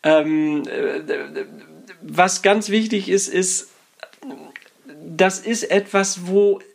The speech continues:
äh, es wirklich auch schnell, das ist meine Erfahrung aus der Männerberatung, wenn ich diese, das mal so mir eingestehe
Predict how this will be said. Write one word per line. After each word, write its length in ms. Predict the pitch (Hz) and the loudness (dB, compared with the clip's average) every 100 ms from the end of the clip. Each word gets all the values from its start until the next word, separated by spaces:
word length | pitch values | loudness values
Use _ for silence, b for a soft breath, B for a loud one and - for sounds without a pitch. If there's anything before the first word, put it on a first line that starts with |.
| _ _ _ | _ _ _
äh, 140 | 156 - - | -8 -8 -4
es 320 | 185 165 175 | -4 -4 2
wirklich 440 | 220 240 226 - | 2 2 -6 -2
auch 180 | 190 202 | 0 2
schnell, 560 | - - 185 208 208 196 | 2 2 4 6 6 4
das 220 | 202 202 | 0 0
ist 120 | 196 | 0
meine 180 | 190 190 | 2 2
Erfahrung 420 | 175 190 190 175 | 0 2 2 2
aus 140 | 175 | -4
der 100 | - | -2
Männerberatung, 760 | 175 214 214 165 143 139 139 131 | 0 2 2 0 -2 -2 -2 -4
wenn 140 | 156 170 | -4 -4
ich 220 | 160 - | -8 -4
diese, 500 | 196 220 214 208 196 B B B B B B - - - - - 226 | 0 2 4 2 0 B B B B B B -20 -20 -20 -20 -20 -4
das 560 | 180 214 - - - 180 | 2 2 2 -2 -4 -8
mal 300 | 180 196 202 | 2 4 4
so 120 | 208 | 2
mir 260 | 214 202 | 2 2
eingestehe 920 | 208 262 262 214 - 151 135 110 107 | 4 4 4 4 2 2 2 0 -10